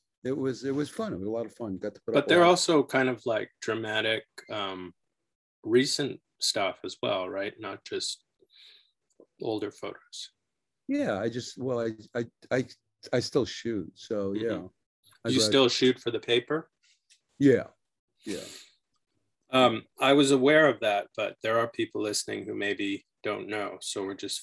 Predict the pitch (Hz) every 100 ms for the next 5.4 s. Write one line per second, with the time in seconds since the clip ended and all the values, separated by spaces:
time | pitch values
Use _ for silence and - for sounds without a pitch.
0 | - 107 98 95 98 95 90 - 92 90
1 | 98 90 - _ - - 90 92 - 135
2 | 151 _ _ _ 131 110 127 143 117 104
3 | 101 123 127 120 120 - 123 - 127 127
4 | 180 175 151 - 147 139 127 113 123 123
5 | 104 - 110 95